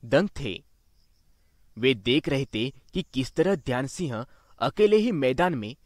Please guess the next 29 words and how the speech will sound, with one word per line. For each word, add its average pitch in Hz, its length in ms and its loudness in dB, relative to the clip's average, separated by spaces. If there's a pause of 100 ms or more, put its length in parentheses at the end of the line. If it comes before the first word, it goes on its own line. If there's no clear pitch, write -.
(400)
हॉकी 151 280 2
की 220 160 -4
नई-नई 202 400 0
तकनीकों 175 500 -4
का 208 140 -2
अभ्यास 127 500 -2
करते 127 380 -2
थे। 98 220 -4 (1600)
एक 165 180 4
दिन 226 160 2
वे 226 120 8
उनके 208 320 0
पास - 340 -2
गए 120 280 -4 (300)
और 208 160 2
बोले, 120 380 -2 (1120)
"ध्यान 127 280 0
सिंह, 147 380 -4 (760)
तुम 196 160 4
बहुत 180 280 0
अच्छी - 360 -2
हॉकी 180 300 -2
खेलते 135 340 -4
हो, 104 220 -4 (960)
पर 143 160 6
मेरी 120 380 2
एक 190 240 4
बात - 460 0
गांठ 147 320 0